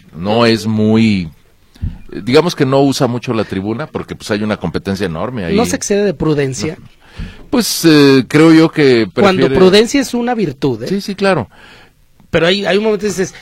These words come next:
Speaker 2: "Ya deja de ser prudente, mi amigo, ya suéltate el cabello".
Speaker 1: Híjole, lo que pasa es que en Morena, eh, todo esto lo estoy diciendo con mucho respeto. Por favor, a los señores y señoras diputados, no vayan a considerar que mi afán es ofender, ni mucho menos.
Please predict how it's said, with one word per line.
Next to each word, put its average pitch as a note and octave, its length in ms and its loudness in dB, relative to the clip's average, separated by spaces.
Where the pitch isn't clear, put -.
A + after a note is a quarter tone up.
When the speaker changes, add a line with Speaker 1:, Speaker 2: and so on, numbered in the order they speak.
Speaker 2:
"Ya D3 180 -4
deja D3+ 160 -4
de D#3+ 60 0
ser E3+ 140 -6
prudente, C3+ 400 -4
mi G#3+ 80 -4
amigo, F#3 280 -2
ya D#3+ 160 -4
suéltate D#3+ 400 -6
el C#3+ 80 -6
cabello". D3 400 -8
Speaker 1:
Híjole, A#2+ 360 -2
lo F2+ 120 -12
que F#2+ 80 -14
pasa G#2+ 220 -8
es C3+ 100 -18
que A2+ 160 -6
en G2 80 -6
Morena, A2 480 -2
eh, B2 200 -6
todo F#3+ 240 2
esto A3 200 0
lo F#3+ 80 0
estoy E3 260 -2
diciendo D#3 400 -6
con A2+ 140 -6
mucho F#2+ 220 -8
respeto. F#2+ 600 -4
Por D#2 140 -6
favor, F#2+ 280 2
a G#2+ 100 4
los F2+ 180 -2
señores F#2+ 500 -4
y F2 60 -10
señoras F#2 380 -4
diputados, G2 460 -4
no D2+ 140 -6
vayan D#2+ 320 -4
a E2+ 60 -6
considerar E2 560 -4
que E2 160 -4
mi E2 120 -6
afán F2 240 -4
es F2+ 120 -6
ofender, F2 400 -6
ni F2+ 160 -6
mucho D2 360 -10
menos. G2 440 -6